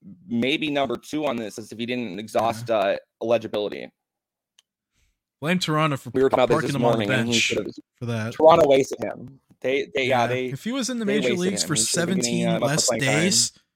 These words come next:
Speaker 2: we'd be talking about him t-, possibly getting the D-backs a first round pick.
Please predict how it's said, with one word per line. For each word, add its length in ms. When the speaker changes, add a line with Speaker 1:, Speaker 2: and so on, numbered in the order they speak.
Speaker 2:
we'd 80
be 80
talking 300
about 220
him 180
t-, 260
possibly 380
getting 140
the 60
D-backs 360
a 20
first 240
round 180
pick. 380